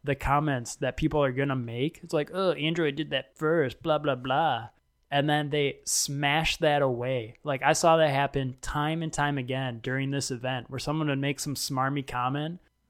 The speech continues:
I can't think of a specific example right now for these features. Um, but then not, like, two breaths later, somebody in the keynote brings up and addresses that exact point that was brought up in the room.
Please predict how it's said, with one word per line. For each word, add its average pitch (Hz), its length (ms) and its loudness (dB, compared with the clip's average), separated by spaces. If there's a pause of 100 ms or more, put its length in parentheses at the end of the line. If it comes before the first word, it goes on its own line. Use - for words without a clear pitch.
(120)
I 135 80 -2
can't 147 260 0
think 139 140 0
of 131 60 -4
a 131 60 -4
specific 127 520 -2
example 123 400 -6
right 117 160 -6
now 120 160 -8
for - 160 -12
these 117 160 -6
features. 120 560 -4 (400)
Um, 135 480 2
but 160 160 6
then 170 300 4 (340)
not, 160 500 2
like, 147 260 2
two 196 180 0
breaths 165 320 4
later, 143 420 4
somebody 151 440 4
in 143 100 4
the 139 60 0
keynote 139 600 2
brings 147 500 6
up 135 260 6
and 135 120 0
addresses 127 520 2
that 131 160 4
exact 127 520 6
point 123 340 0
that 131 120 4
was 120 140 2
brought 127 260 6
up - 120 -2
in 127 100 2
the 117 100 -4
room. 113 340 -6